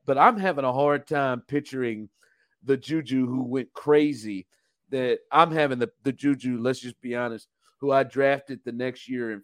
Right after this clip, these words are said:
fantasy, and he cost my ass because I thought he was gonna put together a hell of a season like he did. He had so many touches.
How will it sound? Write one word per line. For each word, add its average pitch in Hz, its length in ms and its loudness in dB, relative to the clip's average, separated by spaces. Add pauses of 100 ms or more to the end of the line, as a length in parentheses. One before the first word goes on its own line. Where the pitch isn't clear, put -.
fantasy, 120 560 -8 (280)
and 123 120 -6
he 117 60 -6
cost 131 440 -2
my 110 220 -6
ass 107 380 -2 (240)
because 123 300 -4
I 127 100 4
thought 123 260 2
he 135 80 2
was 127 140 -6
gonna 120 200 -6
put - 220 -2
together 110 540 0
a 101 40 2
hell 131 220 8
of 113 120 -4
a 117 60 -6
season 113 440 -4
like 107 180 -6
he 123 140 -6
did. 110 360 -6 (300)
He 269 120 6
had 247 180 6
so 277 180 4
many 269 240 -6
touches. 262 540 -2